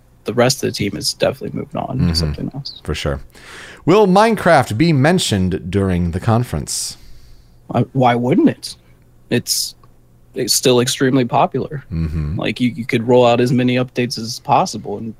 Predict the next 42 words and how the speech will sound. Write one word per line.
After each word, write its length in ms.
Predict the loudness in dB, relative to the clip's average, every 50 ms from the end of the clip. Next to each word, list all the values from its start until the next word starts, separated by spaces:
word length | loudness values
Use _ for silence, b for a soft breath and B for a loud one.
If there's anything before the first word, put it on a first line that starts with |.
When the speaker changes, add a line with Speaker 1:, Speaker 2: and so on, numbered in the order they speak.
| -20 _ -20 -20 _ _ _ _ _ _ -20 -20 _
Speaker 1:
people 240 | -14 -14 -8 -6 -4
would 100 | -4 -2
eat 120 | -2 -2
it 100 | 0 2
up. 220 | 2 2 2 2 -2 -8
Speaker 2:
I 140 | -8 -8
think 280 | -4 -2 0 0 2 4
there's 200 | 4 4 4 4
an 100 | 2 2
update 420 | 2 2 2 4 4 4 4 4 4
that 160 | 0 0 2
they're 140 | 4 4 4
rolling 360 | 4 4 4 4 4 4 4
out 220 | 2 2 0 -2 -4
soon 640 | -8 -10 -4 0 2 4 4 4 4 4 4 4
that 220 | 4 4 4 2 2
was, 180 | 0 0 2 0
like, 180 | 0 0 0
pushed 260 | 0 -2 -2 0 0
back 260 | 2 4 4 4 4 2
a 40 |
little 220 | 2 4 4 2 2
bit. 400 | 4 4 6 6 6 4 2 B B B B B B B B B -6
And 420 | -4 -2 -2 0 0 -2 -2 -4 -6 _ _ _ _ _ _ _ _ _ 0
I 80 | 0
think 140 | 2 2 4
they 100 | 4 4
only 220 | 4 4 4 4 4
recently 380 | 4 4 2 2 0 0 -2 0
just 200 | 0 -2 -2 0
did, 220 | 0 0 0 0
like, 220 | 0 -2 -2 -2 -2
the, 220 | 0 0 0 0
the 160 | 0 0 0
four 260 | 2 4 4 4 4 4
K 240 | 4 4 4 4
one 200 | 4 4 4 2
that 80 | 2 2
was 120 | 2 2 2
advertised 720 | 2 2 0 0 0 2 4 4 4 2 2 0 -2 0
last 320 | 2 2 2 2 0 0
year. 240 | 0 0 0 0